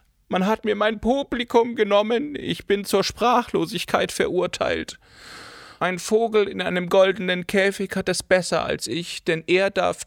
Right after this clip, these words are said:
doch immerhin noch singen und man hört ihm zu. Aber schauen Sie mich an. Ohne die Bühne bin ich ein Nichts, verstummt, verloren, verstümmelt. Ein Schatten ist es,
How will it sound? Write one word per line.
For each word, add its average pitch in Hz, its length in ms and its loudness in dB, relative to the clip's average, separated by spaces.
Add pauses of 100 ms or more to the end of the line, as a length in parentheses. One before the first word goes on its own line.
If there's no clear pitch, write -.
doch - 280 -2
immerhin 160 480 -4
noch 151 200 -4
singen 165 380 -4
und 131 180 -6
man 135 180 -4
hört 156 240 -4
ihm 135 200 -8
zu. 185 440 -4 (880)
Aber 196 260 -2
schauen 226 320 0
Sie 226 140 0
mich 233 360 -2
an. 202 280 -10 (800)
Ohne 220 320 4
die 202 120 -8
Bühne 214 460 -2
bin 190 200 0
ich 202 180 0
ein 208 200 2
Nichts, - 720 -2 (280)
verstummt, - 840 0
verloren, 202 600 4
verstümmelt. - 840 -2 (1000)
Ein 131 260 -6
Schatten 165 480 -6
ist - 300 -12
es, - 280 -12